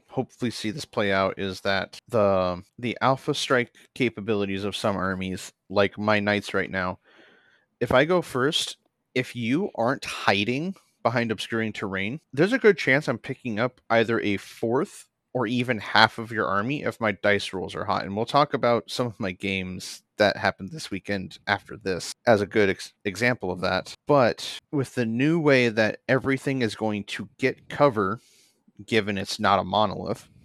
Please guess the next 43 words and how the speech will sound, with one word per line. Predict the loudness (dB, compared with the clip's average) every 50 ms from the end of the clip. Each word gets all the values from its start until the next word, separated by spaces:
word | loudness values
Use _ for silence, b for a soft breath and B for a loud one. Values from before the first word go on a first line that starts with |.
| -20 -20 -20
<laughs> | _ _ -20 -18 _ -10 -6
or | -2 -2 -2 -2
probably | -2 0 0 0 0 0 -4
a | -4 -2
big | 0 -2 0 0
knight, | -2 -4 -6 -6 _ _ _ _ 4
everything | 4 4 4 2 0 -2 0 0 0 2 2
will | 2 2
be | 2 2
a | 2 2
little | 2 2 2 4 4 4
more | 2 0 0
resilient | 0 -2 -2 -2 -2 0 0 2 2 2 0 -2 -2 -4 -8 -10 -10 -10 -12 -14 -18 -20 _ _ _ _ -6
to | -4 -2 -2 0 0 0 0 0
my, | 0 0 0 -2 -6 _ _ _ _
to | -8 -6
the | -6 -4
guns | 0 2 2 2 2 0 -2 -2
that | -2 -2 -2
have | 0 4 6 6 6 6 4 2 -2 -8 -6 _
average | 4 4 4 4 4 0 -4 -4 -4 -4 -4 -4 -4 -6 -10 _ _ _
amounts | -4 -2 -2 -4 -2 -4
of | -2 -2
A | 0 -2 0
P. | -2 -4 -4 -4 -4 -6 -10 _ _ 0
So | 2 4
you're | 4 6 4
still | 2 2 2 2 2 2
going | 2 0 0 0 -2
to | -4
have | -2 0 2 2 2 2 2 0 -2 -6 -10 -14 _ _ 6
okay | 6 6 6 2 0 2 4 4 6 4 4 2 0 0 -4 -6 _ _ _ 4
armor | 4 6 6 4 2
saves | 2 2 2 2 2 0
against | -2 -4 -4 -6 -4 -4
things, | -4 -4 -4 -6 -8 -12 -14 -16 _ _ _ _ _ _ _ -6
and | -6 -4 -2
things | -2 -2 -2 -2 -4
are |
still | -4 -4 -4 -2 -4 -2
going | -2 -2 -2 -2
to | -4 -6
do | -8 -12